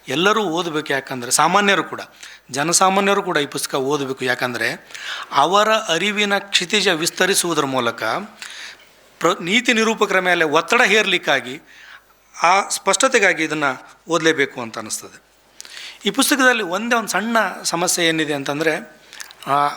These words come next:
ಅದು ಕೆಲವು ಕಡೆ ರಿಪಿಟೇಷನ್ಸ್ ಅಂತ ಅನಿಸ್ತದೆ. ಮೊದಲನೇ ಭಾಗ, ಮೊದಲ ಕಡೆ ಬಂದ ವಿವರಗಳು ಮತ್ತೆ ಮಧ್ಯ ಮಧ್ಯ ಅಲ್ಲಲ್ಲಿ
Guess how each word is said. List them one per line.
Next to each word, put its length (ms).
ಅದು 480
ಕೆಲವು 260
ಕಡೆ 540
ರಿಪಿಟೇಷನ್ಸ್ 720
ಅಂತ 220
ಅನಿಸ್ತದೆ. 460
ಮೊದಲನೇ 440
ಭಾಗ, 220
ಮೊದಲ 300
ಕಡೆ 240
ಬಂದ 280
ವಿವರಗಳು 500
ಮತ್ತೆ 240
ಮಧ್ಯ 260
ಮಧ್ಯ 240
ಅಲ್ಲಲ್ಲಿ 400